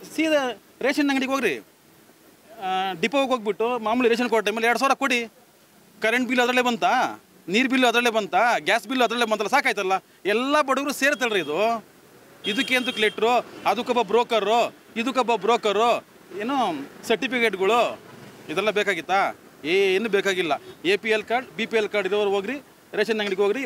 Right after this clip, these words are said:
ಮಾಮೂಲಿ ಡಿಪೋ ರೇಷನ್ ಜೊತೆಲಿ ಎರಡ್ ಸಾವಿರ ತೊಗೊಂಡು ಬನ್ನಿ. ಬಂತಲ್ಲ ಸರ್ ಎರಡ್ ಸಾವಿರ ರೂಪಾಯಿ ಎಲ್ಲದ್ರಲ್ಲೂ. ಬರಲಿಲ್ವಾ? gas ಬರಲಿಲ್ವಾ? current bill ಬರಲಿಲ್ವಾ? ನೀರ್ ಬಿಲ್ ಅದರಲ್ಲೇ ಬಂತಲ್ಲ, ಅಕ್ಕಿನೂ ಬಂತಲ್ಲ, ಜನಕ್ಕೆ ಸೇರ್ತಲ್ಲ, ಜನ ಚೆನ್ನಾಗಾದ್ರಲ್ಲ,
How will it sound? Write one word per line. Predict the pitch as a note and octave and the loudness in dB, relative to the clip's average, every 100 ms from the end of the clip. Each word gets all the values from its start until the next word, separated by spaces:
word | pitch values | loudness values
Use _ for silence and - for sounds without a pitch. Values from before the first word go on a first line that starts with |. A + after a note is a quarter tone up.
| F3+ | -2
ಮಾಮೂಲಿ | G3 G#3+ F#3+ | -2 0 0
ಡಿಪೋ | G3 G3+ F#3+ F3+ | 0 -2 -4 -4
ರೇಷನ್ | G3 G#3 | -2 -2
ಜೊತೆಲಿ | G3 G3 G#3+ | -2 0 0
ಎರಡ್ | F3+ | 0
ಸಾವಿರ | G3 - | -2 0
ತೊಗೊಂಡು | A#3 G#3 | 0 0
ಬನ್ನಿ. | G3+ G#3 - - - - - - B3 | -2 -6 -12 -20 -20 -20 -20 -6 -2
ಬಂತಲ್ಲ | D4+ D#4 A#3 | 2 2 2
ಸರ್ | G#3+ | 2
ಎರಡ್ | G3+ | 2
ಸಾವಿರ | A3+ A3 | 2 2
ರೂಪಾಯಿ | G#3 | 2
ಎಲ್ಲದ್ರಲ್ಲೂ. | G#3+ G3 D#3+ F3 A3+ G#3+ - | 2 0 -2 -2 -2 -6 -8
ಬರಲಿಲ್ವಾ? | G3 A3 F3 A#2 - - - - - - - - - D#3 | -2 0 0 -2 -6 -20 -20 -20 -20 -20 -20 -20 -10 -2
gas | A#3 G#3+ | -2 0
ಬರಲಿಲ್ವಾ? | G#3+ G3 D3 G#2 - - - - - | 0 0 0 -4 -8 -20 -20 -20 -6
current | F#3+ A#3 A#3+ | -2 0 0
bill | A#3+ G#3+ | 0 2
ಬರಲಿಲ್ವಾ? | G#3+ G3+ D3 A2 - - - - - - - - - - - - - - - | 2 2 0 -2 -8 -20 -20 -20 -20 -20 -20 -20 -20 -20 -20 -20 -20 -20 -4
ನೀರ್ | F#3 C4 | 0 2
ಬಿಲ್ | C#4 | 2
ಅದರಲ್ಲೇ | C4 C4 B3+ | 2 2 0
ಬಂತಲ್ಲ, | B3 B3 G#3+ B2+ G#2 - - | 2 2 2 0 -4 -6 -6
ಅಕ್ಕಿನೂ | - C#4+ C#4+ | -2 0 2
ಬಂತಲ್ಲ, | B3+ B3 B3+ E3 | 0 0 0 0
ಜನಕ್ಕೆ | C3 G3+ C4 | 0 -4 0
ಸೇರ್ತಲ್ಲ, | C4 D4 B3+ A#3 | -2 0 0 0
ಜನ | G3+ B3 | 0 0
ಚೆನ್ನಾಗಾದ್ರಲ್ಲ, | A#3+ B3 B3+ C4 B3 | 2 2 2 0 0